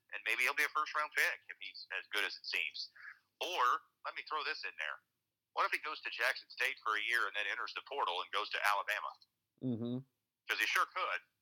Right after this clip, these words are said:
Speaker 1: Or Georgia, or something like that. What happens when Deion, you know, if Deion continues to have success, if Deion gets a better job and leaves Jackson
Speaker 2: Mm-hmm.
Speaker 1: State, he probably goes with him or goes somewhere else.
Speaker 2: Yeah.
Speaker 1: So, I just think, you know,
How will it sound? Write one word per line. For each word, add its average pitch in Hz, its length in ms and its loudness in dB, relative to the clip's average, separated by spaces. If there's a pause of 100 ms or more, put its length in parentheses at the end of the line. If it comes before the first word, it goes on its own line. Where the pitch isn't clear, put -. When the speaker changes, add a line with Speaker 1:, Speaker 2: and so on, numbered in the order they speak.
(880)
Speaker 1:
Or - 80 -2
Georgia, 104 480 0 (500)
or 110 80 2
something 120 380 4
like 98 160 0
that. 87 240 2 (560)
What 147 160 4
happens 160 320 4
when 123 160 -8
Deion, 117 440 0 (140)
you 113 80 -10
know, 98 140 -2
if - 80 -12
Deion 135 260 0
continues 131 400 -4
to 107 140 6
have 120 100 2
success, 127 460 -2
if - 100 -20
Deion 117 240 0
gets - 220 -4
a - 80 -2
better 107 180 4
job 107 300 4 (320)
and 92 100 -8
leaves 110 220 -2
Jackson 110 320 2
Speaker 2:
Mm-hmm. 120 100 -2
Speaker 1:
State, 104 240 0 (320)
he 107 80 0
probably 107 320 2
goes 98 220 -4
with 117 180 0
him 87 140 -2
or 80 160 -6
goes 98 180 2
somewhere 98 380 0
else. - 240 -4 (680)
Speaker 2:
Yeah. 120 300 0 (1600)
Speaker 1:
So, - 220 2 (680)
I 139 120 6
just - 280 -2
think, 156 280 -2
you 151 80 0
know, 123 160 2